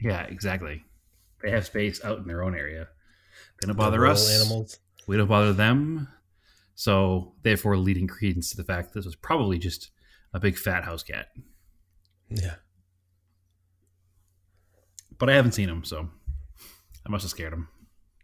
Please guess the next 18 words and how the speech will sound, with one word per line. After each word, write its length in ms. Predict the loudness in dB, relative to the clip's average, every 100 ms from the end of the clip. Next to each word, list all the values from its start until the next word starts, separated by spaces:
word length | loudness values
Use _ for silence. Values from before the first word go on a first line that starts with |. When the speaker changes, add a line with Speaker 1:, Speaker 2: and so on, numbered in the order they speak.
| -10
Speaker 1:
Hopefully 240 | -6 -2
he's 80 | -2
okay. 300 | -2 -4 -10 -12 _ _ _ _ -12
I 60 |
like 140 | -10 -10
cats. 320 | -16 -18 -20 _ _ -20 _ _ _ _ _ _ _
Speaker 2:
All 120 | 2 2
right. 200 | 0 -8 _
So 580 | -2 2 4 2 0 -4 _ _ _ _ _ _ -14
we 120 | -10 -6
talked 300 | -4 -4 -4
about 880 | -4 -2 0 -2 -4 -10 -10 -10 _ _ _ _ _ _ _ _
diesel 260 | -6 -4 -4
trucks 600 | -4 -4 -8 -10 -12 _ _ _
on 240 | -8 -6 -4
the 240 | -2 -4
last 300 | -4 -6 -8
episode. 400 | -12 -8 -8 -10